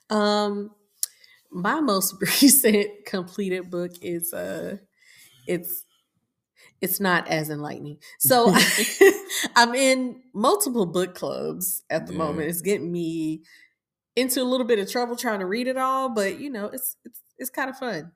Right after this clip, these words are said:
Speaker 1: once, once y'all catch up. I'm like, "Ha ha!" But, um, <laughs> the most recent book that I finished in the book club was You Made a Fool of Death with Your Beauty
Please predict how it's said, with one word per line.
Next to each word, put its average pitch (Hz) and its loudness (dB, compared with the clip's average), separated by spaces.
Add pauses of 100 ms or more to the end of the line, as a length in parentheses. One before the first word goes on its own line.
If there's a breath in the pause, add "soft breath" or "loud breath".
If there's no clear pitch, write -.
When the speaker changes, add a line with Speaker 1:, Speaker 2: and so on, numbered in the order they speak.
Speaker 1:
once, 220 -2
once 240 -2
y'all 214 2 (140)
catch 233 -4
up. 220 -4
I'm 165 -6
like, - -12
"Ha 214 2
ha!" - 6 (460 loud breath)
But, 208 4
um, 185 -4
<laughs> - -4
the 226 2 (140)
most 262 8
recent 220 -4
book 190 -2 (380 loud breath)
that 175 2
I 175 0
finished 175 -6
in - -8
the 165 -8
book 175 -4
club 165 -4
was 156 -6 (220 loud breath)
You 208 -6
Made 214 -2
a 165 -2
Fool 185 -6
of 156 -10
Death 156 -6
with 156 -14
Your 156 -12
Beauty 156 -16